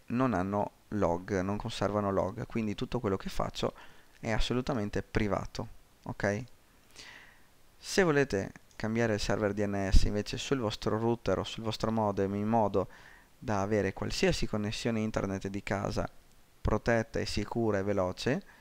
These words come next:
che vi connettiate col cellulare via wifi o, eh, via lan col cavo di rete per un P C fisso,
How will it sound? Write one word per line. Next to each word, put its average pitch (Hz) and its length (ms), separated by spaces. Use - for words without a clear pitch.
che - 120
vi 101 140
connettiate 101 1080
col 107 160
cellulare 98 440
via 98 160
wifi 101 640
o, 110 640
eh, 101 280
via 104 240
lan 98 580
col - 180
cavo 110 220
di 104 120
rete 104 440
per 101 120
un 101 80
P 107 100
C 107 140
fisso, - 500